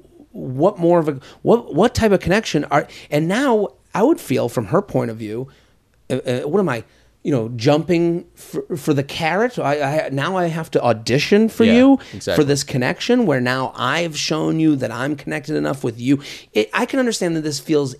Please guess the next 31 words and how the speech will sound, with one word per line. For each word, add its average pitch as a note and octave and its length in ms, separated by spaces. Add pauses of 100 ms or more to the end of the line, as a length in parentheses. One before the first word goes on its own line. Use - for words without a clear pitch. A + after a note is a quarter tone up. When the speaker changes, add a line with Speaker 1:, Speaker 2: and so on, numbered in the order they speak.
Speaker 1:
icky E3 460
to C#3 160
her, A2+ 180
and B2 180
she's C#3 260
right, B2 360
but C3+ 100
I C#3 120
love C#3+ 440
what F#3 140
happened. A2+ 400 (520)
I C3+ 120
love D#3+ 300
actually C#3 380
what A2+ 120
happened A2 240
because A#2 260 (180)
I C#3+ 60
don't F#3 140
think E3+ 220
there's C#3 140
a C3 60
right B2 320
or A#2 100
wrong A2+ 400
in G#2+ 100
this G2+ 120
scenario F#2 600
Speaker 2:
Right. - 100
Speaker 1:
because C3+ 320 (420)
I, D3+ 140